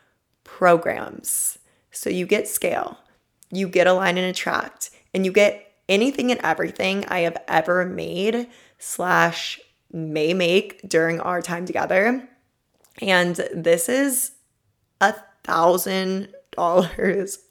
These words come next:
off right now, which I can't believe I'm doing, <laughs> honestly. But I'm so excited for whoever reserves this container because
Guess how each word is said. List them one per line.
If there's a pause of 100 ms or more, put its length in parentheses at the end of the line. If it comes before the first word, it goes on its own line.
(100)
off
right
now, (340)
which
I
can't
believe
I'm
doing, (180)
<laughs>
honestly. (340)
But
I'm
so
excited
for
whoever
reserves
this
container
because